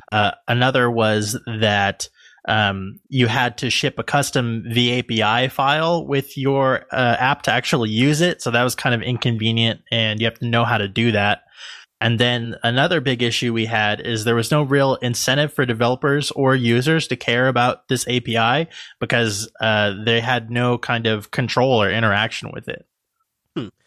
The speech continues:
Speaker 2: Well, and now, now it's, like, even more, like, uh, you c-, w-, what the part I didn't quite, quite grok was, like,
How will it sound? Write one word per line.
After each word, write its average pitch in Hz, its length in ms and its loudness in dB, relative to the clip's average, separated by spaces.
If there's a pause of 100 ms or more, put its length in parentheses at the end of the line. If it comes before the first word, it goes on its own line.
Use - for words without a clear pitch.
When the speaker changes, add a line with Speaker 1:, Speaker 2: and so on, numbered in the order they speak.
(280)
Speaker 2:
Well, 151 220 0 (420)
and 151 180 2
now, 143 500 2 (340)
now 151 200 4
it's, 156 140 0
like, 131 140 2
even 131 240 2
more, 160 800 2
like, 123 380 -2
uh, 117 120 2
you 131 160 0
c-, 104 120 -18
w-, 135 180 -12 (360)
what 175 160 0
the 143 80 -10
part 233 160 2
I 233 80 2
didn't 156 120 2
quite, 135 220 -2 (920)
quite 131 220 0
grok 135 260 0
was, 120 100 -6
like, 120 160 -4